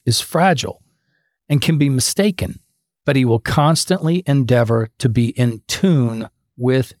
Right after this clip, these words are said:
his mission." And once again, we hear this, Patrick, throughout this entire letter about the idea and, uh,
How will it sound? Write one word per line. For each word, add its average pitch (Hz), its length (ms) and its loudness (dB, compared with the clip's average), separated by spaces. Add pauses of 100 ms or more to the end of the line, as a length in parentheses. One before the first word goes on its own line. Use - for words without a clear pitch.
(140)
his 127 560 0
mission." 117 600 -2 (720)
And 120 80 -2
once 156 180 2
again, 135 320 2
we 190 220 2
hear 196 300 2
this, 120 300 -4 (260)
Patrick, 120 360 0
throughout 123 220 0
this - 180 -4
entire 127 560 -2
letter 117 300 0
about 98 340 -6
the 110 160 -2
idea 123 540 0
and, 101 140 -4 (180)
uh, 110 160 0